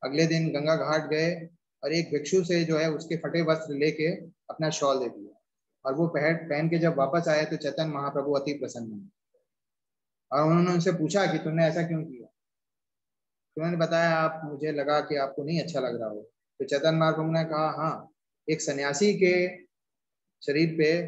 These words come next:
ऐसे वस्त्र जो है वो शोभा नहीं देते।" तो महाराज एक बड़ी अच्छी बात बोलते थे कि हमारे जो भक्त लोग हैं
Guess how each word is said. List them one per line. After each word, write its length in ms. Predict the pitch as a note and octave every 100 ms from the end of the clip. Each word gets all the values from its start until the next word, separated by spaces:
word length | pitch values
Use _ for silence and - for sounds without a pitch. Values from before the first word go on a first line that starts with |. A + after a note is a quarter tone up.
| - - _ _ -
ऐसे 520 | C#3 D#3 E3 E3 D#3+
वस्त्र 340 | C3+ D3+ - D#3
जो 180 | C#3+ C3+
है 340 | C#3 C3+ C3 - - _ _ _ _ _ _ _ _ -
वो 60 |
शोभा 280 | C#3+ C#3 C#3
नहीं 120 | C#3
देते।" 280 | A#2 G#2+ - _ _ _ _ _ _ _ _ _ _ _ _ _ _ _ _ _ _ _ _ _ _ _ _ _ _ _ _ D4 _ _ _ _ _ _ _ _ _ _ _ _ _ _
तो 80 | D3
महाराज 380 | D3+ D#3 F3+ G3
एक 220 | G3 -
बड़ी 160 | D#3 F3+
अच्छी 140 | G#3
बात 180 | G3 F#3+
बोलते 280 | F3+ E3+ F#3
थे 160 | G3
कि 160 | F#3 G3+ F#3 - - _
हमारे 220 | D#3 F3
जो 100 | F3
भक्त 280 | D#3 D3+ F#3+
लोग 200 | G3+ F3+
हैं 380 | D#3 E3+ -